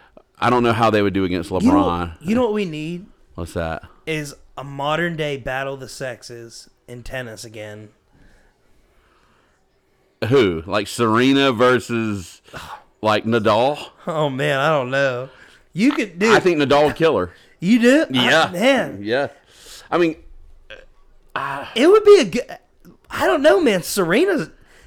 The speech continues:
Speaker 2: well,
Speaker 1: she
Speaker 2: she's
Speaker 1: is
Speaker 2: not,
Speaker 1: hossy like a dude, man.
Speaker 2: she's not as good as she used to be. 'Cause,
Speaker 1: But
Speaker 2: I
Speaker 1: when
Speaker 2: mean,
Speaker 1: she was
Speaker 2: she's
Speaker 1: in her,
Speaker 2: older,
Speaker 1: like, a
Speaker 2: she's a
Speaker 1: Serena in her
Speaker 2: mom and
Speaker 1: prime.
Speaker 2: Dude,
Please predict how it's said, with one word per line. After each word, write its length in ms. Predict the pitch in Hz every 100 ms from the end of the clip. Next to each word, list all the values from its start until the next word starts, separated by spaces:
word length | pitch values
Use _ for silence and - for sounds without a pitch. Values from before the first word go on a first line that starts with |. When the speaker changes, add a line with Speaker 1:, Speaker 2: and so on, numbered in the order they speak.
| -
Speaker 2:
well, 100 | 240
Speaker 1:
she 60 | 226
Speaker 2:
she's 140 | 302 226
Speaker 1:
is 40 |
Speaker 2:
not, 180 | 349 311
Speaker 1:
hossy 560 | 135 156 180 180 139
like 240 | 117 107 101
a 80 | 87
dude, 480 | 90 123 113 87
man. 80 | 87
Speaker 2:
she's 240 | 320 403 349
not 500 | 285 226 240 240 - -
as 200 | 185 165
good 240 | 139 202
as 80 | 190
she 140 | - 196
used 400 | 175 160 208 -
to 60 | 226
be. 200 | 247 220
'Cause, 100 | 135
Speaker 1:
But 40 |
Speaker 2:
I 20 |
Speaker 1:
when 100 | 135
Speaker 2:
mean, 100 | 196
Speaker 1:
she 60 | 208
was 100 | 202
Speaker 2:
she's 80 | -
Speaker 1:
in 60 |
her, 100 | 196
Speaker 2:
older, 380 | 202 214 208 -
Speaker 1:
like, 60 | 202
a 20 |
Speaker 2:
she's 140 | - 233
a 40 |
Speaker 1:
Serena 240 | - 160 196
in 340 | 190 190 185
her 60 | 185
Speaker 2:
mom 80 |
and 80 | 185
Speaker 1:
prime. 800 | 120 107 90 85 82 - - 135 -
Speaker 2:
Dude, 360 | 151 147 127